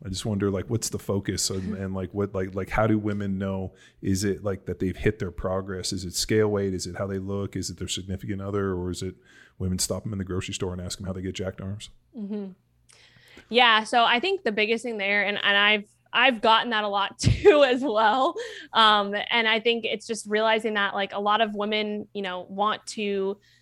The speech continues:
Speaker 2: w-, Ashley and I always joke about this term, and I'm sure you guys do too, look toned, right? Like, "I wanna be toned," right? And they think that they need to just continue to restrict, continue to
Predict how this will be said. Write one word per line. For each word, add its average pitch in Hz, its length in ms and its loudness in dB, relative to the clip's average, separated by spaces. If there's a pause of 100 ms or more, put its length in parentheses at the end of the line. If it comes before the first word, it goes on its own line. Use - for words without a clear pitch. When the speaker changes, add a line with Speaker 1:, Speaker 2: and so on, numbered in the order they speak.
(760)
Speaker 2:
w-, 214 200 -2 (320)
Ashley 240 360 2
and 220 80 4
I 208 160 6
always 202 280 2
joke 202 200 -2
about 196 180 0
this 196 140 -8
term, 190 380 -4
and 180 100 -6
I'm 185 80 -8
sure 208 180 -4
you 202 120 -2
guys 196 220 -2
do 196 160 -4
too, 202 260 0
look 214 280 -2
toned, 190 500 -4
right? 180 320 -4
Like, 190 160 -10
"I 175 140 -6
wanna 247 220 -4
be 262 120 -2
toned," 202 520 -4
right? 180 260 -6
And 190 120 -8
they 190 100 -6
think 220 260 -4
that 196 180 -2 (120)
they 190 80 -8
need 202 220 -6
to 190 260 -6 (200)
just 208 200 -8
continue 220 400 -2
to 214 120 -6
restrict, 208 560 -6
continue 208 420 -6
to 202 240 -2